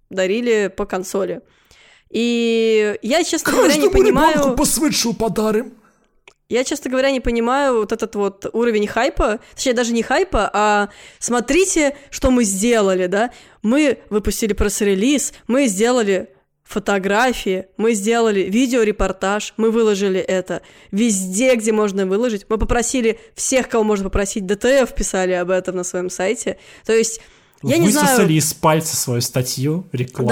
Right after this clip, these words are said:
Speaker 1: Да, я не знаю, ш-, почему. То есть это хороший, милый кейс, да, но, но,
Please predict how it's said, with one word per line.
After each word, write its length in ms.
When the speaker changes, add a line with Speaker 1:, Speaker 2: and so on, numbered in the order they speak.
Speaker 1:
Да, 80
я 160
не 120
знаю, 300
ш-, 260
почему. 680
То 140
есть 180
это 380
хороший, 420
милый 320
кейс, 540
да, 320
но, 560
но, 340